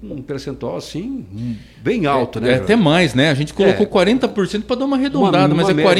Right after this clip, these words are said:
Speaker 2: quarenta e três, quarenta e quatro por cento da
Speaker 1: uma
Speaker 2: balança
Speaker 1: média de
Speaker 2: comercial.
Speaker 1: quarenta por cento aí, é, da balança comercial tem sido suportada pelo agronegócio, né? E a gente sabe que países como Estados Unidos, como Europa, subsidia muito o agricultor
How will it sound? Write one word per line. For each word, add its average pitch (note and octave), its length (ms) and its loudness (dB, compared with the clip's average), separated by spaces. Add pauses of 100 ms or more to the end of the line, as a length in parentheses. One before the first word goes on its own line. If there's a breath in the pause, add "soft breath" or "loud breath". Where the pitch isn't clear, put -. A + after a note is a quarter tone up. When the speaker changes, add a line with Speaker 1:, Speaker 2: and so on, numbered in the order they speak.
Speaker 2:
quarenta C4+ 80 0
e A3+ 60 0
três, G#3 440 0
quarenta G#3+ 300 -4
e - 20 -4
quatro F#3 260 -4
por D#3+ 120 -4
cento G#3 260 -8
da G3 160 -8
Speaker 1:
uma F#3+ 40 -6
Speaker 2:
balança G3 240 -4
Speaker 1:
média F3+ 120 -6
de F3+ 100 -6
Speaker 2:
comercial. F#3+ 120 -6
Speaker 1:
quarenta F#3+ 300 -2
por D3 200 -10
cento D#3 380 0
aí, C3 460 -2
é, A2+ 220 -2
da C3 120 -2
balança B2+ 400 -4
comercial B2 500 -2
tem F#3 260 -4
sido D3+ 200 -8
suportada C#3 640 -12
pelo F#3+ 480 -2
agronegócio, C3 840 -4 (380 soft breath)
né? C#3+ 220 -4 (280 loud breath)
E G#3 60 -6
a C4 40 -2
gente E4+ 140 -4
sabe G#3 220 -4
que F3 160 -2
países B2+ 360 -4
como A#2+ 160 -8
Estados A2+ 340 -8
Unidos, C3 400 -6
como G#2+ 160 -8
Europa, G2+ 540 -6 (100)
subsidia D#3+ 880 -8
muito D#3 460 -6
o - 20 -6
agricultor A2 680 -10